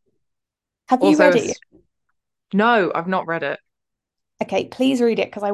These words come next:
Speaker 1: there's so many things in it I really want to discuss with you. Um, so I need you to read it, please.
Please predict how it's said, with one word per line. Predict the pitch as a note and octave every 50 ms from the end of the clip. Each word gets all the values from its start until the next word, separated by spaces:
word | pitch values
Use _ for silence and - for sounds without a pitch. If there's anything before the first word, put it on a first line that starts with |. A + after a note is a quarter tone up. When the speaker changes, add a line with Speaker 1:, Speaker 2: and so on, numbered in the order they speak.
| G#3 - -
Speaker 1:
there's | G#3+ G#3+ G#3
so | - - - - A#3+ B3+ C4
many | C4 C4 B3+ B3+ B3
things | B3 - - A#3 A3 A3 A3 G3+ F#3+
in | F#3 F3
it | - -
I | G3
really | F#3 F3+ F3 F#3+ F#3+ F#3 F3+ F#3
want | F#3 F#3 F3+
to | F3+ -
discuss | F#3+ F#3 - - - F3+ F3+ - -
with | F#3 F3 -
you. | - - - - - - - - - - - - - _ _ _ _ _ _ _ _ -
Um, | G#3+ G3 F#3+ F#3 F3+ F3+ F3+ F3+ F3 - - _ _ _ _ _ _ _ _ _ _ _ _ _ _ _ _ _ _ _ _ _ _ _ _ _ _ _ _ _ _ _ -
so | - A3
I | G#3
need | G3+ F#3+ F3
you | E3+ E3+
to | E3 - E3
read | D#3+ -
it, | - -
please. | - - - - -